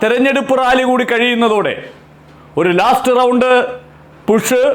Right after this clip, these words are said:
സ്റ്റാലിൻ്റെ ഭാഗത്ത് നിന്നുണ്ടാകുന്നതോടെ കോയമ്പത്തൂരിൻ്റെ ചിത്രം ഇനിയും ഡി എം കെക്ക് അനുകൂലമായി മാറുമെന്നാണ് അവിടെ നിന്നുള്ള രാഷ്ട്രീയ നിരീക്ഷകർ നൽകുന്ന സൂചന. ശരിക്കും ഏറ്റവും ഒടുവിൽ ഈ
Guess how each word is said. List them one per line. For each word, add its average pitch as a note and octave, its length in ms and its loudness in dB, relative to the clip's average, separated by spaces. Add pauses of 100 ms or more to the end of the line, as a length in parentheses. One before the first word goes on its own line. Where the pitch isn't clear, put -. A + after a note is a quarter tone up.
(120)
സ്റ്റാലിൻ്റെ B3 480 0
ഭാഗത്ത് A#3+ 480 0
നിന്നുണ്ടാകുന്നതോടെ G#3 800 0 (540)
കോയമ്പത്തൂരിൻ്റെ A3 920 0
ചിത്രം G#3+ 320 -2 (240)
ഇനിയും A#3+ 640 2
ഡി G3 140 0
എം G#3 140 0
കെക്ക് G3 200 -2
അനുകൂലമായി F#3+ 480 0
മാറുമെന്നാണ് F3+ 640 0 (460)
അവിടെ A#3+ 240 0
നിന്നുള്ള G#3+ 280 2 (680)
രാഷ്ട്രീയ F#3+ 400 0
നിരീക്ഷകർ F3+ 440 0
നൽകുന്ന D#3+ 360 0 (240)
സൂചന. A#2 260 0 (1200)
ശരിക്കും D3 300 0 (180)
ഏറ്റവും E3+ 280 0
ഒടുവിൽ F#3 240 0 (480)
ഈ C3+ 40 -2